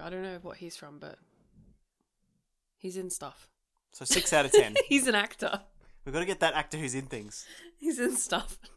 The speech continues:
Speaker 2: Yeah.
Speaker 1: <laughs>
Speaker 2: So six out of ten, that's okay. <laughs>
Speaker 1: Did I say six and a half?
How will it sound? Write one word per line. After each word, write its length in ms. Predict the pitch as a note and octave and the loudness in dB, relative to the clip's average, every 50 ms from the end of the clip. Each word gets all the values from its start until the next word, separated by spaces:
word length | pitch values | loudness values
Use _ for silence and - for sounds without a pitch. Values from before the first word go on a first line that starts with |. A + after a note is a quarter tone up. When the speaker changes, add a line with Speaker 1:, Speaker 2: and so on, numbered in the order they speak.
| - - | -18 -12
Speaker 2:
Yeah. 200 | D3 D3 B2+ A2 - - - - _ _ _ _ _ - - - - - - - - - - - - - - | -8 -8 -8 -8 -10 -16 -20 -20 _ _ _ _ _ -20 -20 -20 -16 -10 -10 -10 -8 -10 -14 -18 -20 -12 -10
Speaker 1:
<laughs> 100 | - - - - G3+ - - - G#3+ B3 - - - B3 - - _ _ _ _ _ _ _ _ _ | -8 -6 -4 -6 -6 -4 -4 -4 -6 -6 -6 -10 -12 -12 -12 -16 _ _ _ _ _ _ _ _ _
Speaker 2:
So 180 | - - C#3+ | -16 -12 -10
six 240 | C3+ - - F#3+ - | -8 -8 -8 -4 -2
out 120 | G3+ G3 G3 | -2 -2 -2
of 60 | - | -4
ten, 140 | - A#3 F#3+ | -6 -6 -6
that's 220 | G3 G#3+ - - - _ _ _ _ _ _ _ _ _ F#2 A#2+ | -4 -6 -6 -10 -12 _ _ _ _ _ _ _ _ _ -12 -12
okay. 300 | B2+ - D#3+ E3+ F#3 - _ _ _ _ _ - - - _ _ | -10 -10 -10 -12 -12 -14 _ _ _ _ _ -20 -20 -20 _ _
<laughs> 540 | _ _ - - - - C#4+ - - - D#4+ | _ _ -16 -16 -8 -6 -8 -8 -4 -6 -4
Speaker 1:
Did 120 | - A#3 B3 | -2 0 0
I 80 | C4 | 0
say 160 | C#4 - D#4 | 0 0 -2
six 260 | C4+ - - B3 - - | -2 -4 -6 -6 -8 -8
and 80 | A3+ | -8
a 40 | G3+ | -8
half? 340 | F#3+ E3 F#3 D#4 F#4 - | -6 -6 -8 -8 -10 -12